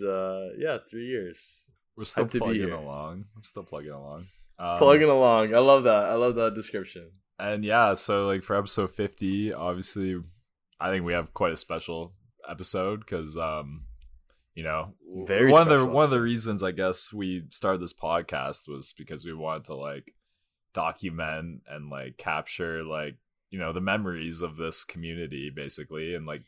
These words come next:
Speaker 2: kinda, like, a place to talk about the community and all the things that have happened over the past years.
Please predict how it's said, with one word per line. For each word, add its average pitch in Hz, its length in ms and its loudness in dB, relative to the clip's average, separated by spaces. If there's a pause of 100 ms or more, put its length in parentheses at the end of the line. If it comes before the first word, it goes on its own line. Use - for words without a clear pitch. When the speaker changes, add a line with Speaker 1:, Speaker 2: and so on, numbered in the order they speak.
Speaker 2:
kinda, 80 280 -8
like, 78 180 -8
a 71 60 -10
place 76 320 -8
to - 80 -12
talk 73 320 -8
about 78 240 -10
the - 60 -20
community 76 580 -12
and 73 260 -14
all 76 140 -12
the 69 120 -16
things 78 220 -14
that 78 120 -8
have 71 120 -12
happened 76 380 -8
over 76 160 -10
the 76 160 -10
past 78 420 -10 (420)
years. 90 640 -2